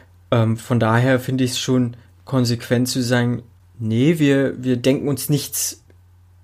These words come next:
dazu, ne? Wir, wir wollen jetzt hier keinen Panzer, um keine Aufmerksamkeit zu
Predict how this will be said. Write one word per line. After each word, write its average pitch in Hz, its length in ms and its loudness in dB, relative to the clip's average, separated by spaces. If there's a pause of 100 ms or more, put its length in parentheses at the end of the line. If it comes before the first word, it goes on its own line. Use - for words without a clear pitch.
(260)
dazu, - 380 -2
ne? 151 240 2
Wir, 120 260 0
wir 117 140 -2
wollen 123 160 4
jetzt 123 180 0
hier 120 120 -4
keinen 120 560 -2
Panzer, 131 480 -2
um 117 360 -4
keine 120 300 -2
Aufmerksamkeit 110 640 -4
zu - 280 -10